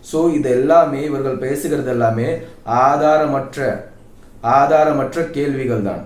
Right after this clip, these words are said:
அதனால ஐசக் இங்க எந்த ஒரு குழந்தையும் திருமணம் செய்யல, ஒரு கன்னியை தான் திருமணம் செய்தார் என்று பைபிள் மிக தெளிவாக சொல்லுகிறது.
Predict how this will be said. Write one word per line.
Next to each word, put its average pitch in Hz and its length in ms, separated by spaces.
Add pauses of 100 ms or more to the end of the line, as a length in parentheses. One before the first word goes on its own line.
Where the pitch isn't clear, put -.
(200)
அதனால 151 400
ஐசக் 151 380
இங்க 139 480 (220)
எந்த 131 220
ஒரு 147 220
குழந்தையும் 165 540
திருமணம் 151 420
செய்யல, 110 260 (160)
ஒரு 113 160 (140)
கன்னியை 151 560
தான் 156 360 (140)
திருமணம் 117 340
செய்தார் 110 360
என்று 139 460 (200)
பைபிள் 131 360
மிக 127 360
தெளிவாக 131 720
சொல்லுகிறது. 92 640